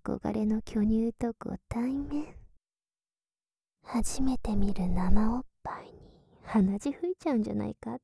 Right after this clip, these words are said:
てくらい興奮してたんだよ。「いろは先生のおっぱいすげえ。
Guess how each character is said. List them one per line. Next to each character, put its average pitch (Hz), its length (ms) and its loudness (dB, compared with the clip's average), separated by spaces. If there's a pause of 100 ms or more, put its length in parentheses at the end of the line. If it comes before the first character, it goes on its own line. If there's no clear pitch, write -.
(180)
て 196 100 -6
く - 160 -12
ら 196 140 -10
い 180 120 -20
興 202 260 -6
奮 208 280 -4
し - 80 -18
て 226 160 -10
た 202 120 -8
ん 180 160 -6
だ - 120 -18
よ。 262 360 -10 (2500)
「い 220 140 -4
ろ 226 100 -2
は 190 180 -2
先 196 320 -2
生 202 280 -4
の 185 260 -2
お - 20 -2
っ 220 60 -8 (200)
ぱ - 160 -12
い 190 80 -12
す - 280 -12
げ - 60 -12 (160)
え。 247 460 -10